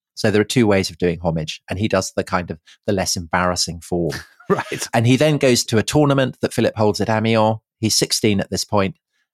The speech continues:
Speaker 1: and he absolutely smashes it. He, he does brilliantly well in the, in the tournament.
Speaker 2: Oh, good for Edward.
Speaker 1: So things might seem on a stable footing. France and England seem to be friends. There's no real debate over who's the King of France.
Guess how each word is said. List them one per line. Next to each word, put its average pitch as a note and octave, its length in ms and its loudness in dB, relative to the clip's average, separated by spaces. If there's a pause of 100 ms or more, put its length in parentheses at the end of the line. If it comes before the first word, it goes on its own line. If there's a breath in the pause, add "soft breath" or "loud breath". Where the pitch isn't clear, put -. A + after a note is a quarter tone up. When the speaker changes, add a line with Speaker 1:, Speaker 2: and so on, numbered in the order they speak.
(120)
Speaker 1:
and F#2 160 -6
he F#2 240 -6
absolutely G2+ 380 -6
smashes E2+ 420 -6
it. E2 160 -6
He, G2 260 -4
he G2+ 80 -8
does G2 160 0
brilliantly A#2 400 0
well G2 220 2
in F2+ 160 0
the, F2+ 160 -4
in F#2+ 80 -4
the F#2+ 80 -2
tournament. F#2+ 420 -2
Speaker 2:
Oh, G2+ 480 2
good B2 160 0
for G2 120 -6
Edward. F2 340 -10
Speaker 1:
So F#3+ 200 4
things B3 340 2
might G#3+ 200 4
seem E3 320 4 (160)
on A#2 460 2
a - 20 0
stable B2 300 2
footing. A2+ 340 0
France A2 320 -2
and A2 80 2
England G#2 380 0
seem G#2+ 260 0
to - 80 -10
be G2+ 200 2
friends. B2 840 0
There's G2+ 160 -2
no A2 180 4
real G#2 560 2 (160)
debate G#2+ 380 -2
over F#2 160 0
who's G2 400 -2 (100)
the - 60 -10
King G2+ 220 -4
of F#2 80 -6
France. A2 760 0